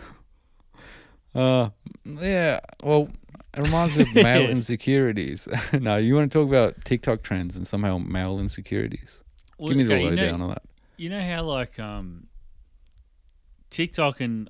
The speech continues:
Speaker 2: a lot of these platforms, they, the algorithm tries to give you what you want.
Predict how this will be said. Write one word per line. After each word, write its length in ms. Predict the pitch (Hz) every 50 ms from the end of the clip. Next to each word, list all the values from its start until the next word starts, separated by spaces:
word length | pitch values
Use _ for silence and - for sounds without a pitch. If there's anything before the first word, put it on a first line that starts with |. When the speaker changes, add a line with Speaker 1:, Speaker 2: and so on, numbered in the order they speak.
| -
Speaker 2:
a 60 | - 113
lot 180 | 110 110 110 110
of 60 | 107
these 200 | 107 107 104 -
platforms, 720 | - - 104 101 90 - - 101 95 95 98 92 87 92
they, 500 | 92 107 104 101 101 104 101 98 98 98 - _ _ _ _ _ _ _
the 100 | 104 110
algorithm 840 | 110 117 123 117 113 127 127 127 117 123 120 113 107 107 104 - - _ _ _ _ _
tries 300 | - - - 110 110 107
to 100 | - -
give 240 | _ - 110 110 98
you 120 | 104 101 98
what 160 | 101 104 104
you 120 | 104 98 90
want. 360 | 87 98 101 92 87 90